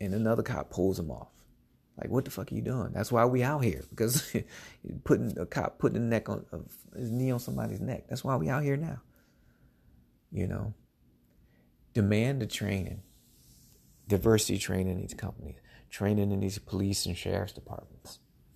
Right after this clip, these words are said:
It should be hard as hell to be a police officer. And I don't mean on the streets. I mean to become one. You should be smart. You should be educated. You should get the training. You know,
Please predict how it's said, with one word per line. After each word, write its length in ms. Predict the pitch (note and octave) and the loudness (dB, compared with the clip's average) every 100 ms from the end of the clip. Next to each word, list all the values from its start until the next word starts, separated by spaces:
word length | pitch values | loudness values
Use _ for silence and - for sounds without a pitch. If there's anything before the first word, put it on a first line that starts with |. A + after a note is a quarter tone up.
| - - | -18 -6
It 100 | A2+ | -2
should 120 | G#3+ | 2
be 80 | F#3 | 4
hard 240 | C#3 B2+ | 6 6
as 80 | G#2+ | 4
hell 400 | A#2 A#2 F#2 G2 _ _ _ _ _ _ _ _ _ _ - | 4 4 4 -2 _ _ _ _ _ _ _ _ _ _ -10
to 60 | - | -6
be 240 | F2+ F2+ | -2 0
a 40 | F2 | 0
police 320 | - F2+ - | 0 -2 -2
officer. 360 | - - - - - _ _ _ - | -4 -6 -10 -14 -18 _ _ _ -4
And 140 | F#2+ | 2
I 100 | A2+ | 4
don't 180 | B2 F#2 | 4 2
mean 320 | A2 F#2+ F#2 - _ _ _ _ _ - | 2 2 -2 -6 _ _ _ _ _ -4
on 240 | F2+ F2+ E2 | 0 2 0
the 80 | |
streets. 520 | - - A2+ G2+ - - | -2 0 0 0 -6 -8
I 100 | G2+ | -2
mean 180 | G2+ F#2 | 0 0
to 80 | - | -4
become 400 | - A2+ G2 F#2 | -6 -2 0 -2
one. 220 | - - - - | -6 -12 -18 -12
You 120 | F#2+ | -8
should 180 | - - | -6 -2
be 160 | C3 D3 | 0 0
smart. 440 | - D2 - - | 0 0 0 -2
You 40 | B2 | -4
should 180 | C3 | -4
be 140 | C#3+ - | -4 -2
educated. 460 | B2+ - - E2 - | -2 -4 -4 -4 -2
You 120 | B2 | -4
should 160 | E3 | -4
get 160 | E3 - | -4 -6
the 60 | D3 | -6
training. 400 | C#3+ C#3+ B2+ - - - _ _ - - - - - - - _ - - | -4 -4 -6 -8 -14 -20 _ _ -20 -20 -20 -20 -20 -20 -20 _ -10 -2
You 140 | G2+ | 0
know, 240 | G2 A2+ | 0 -2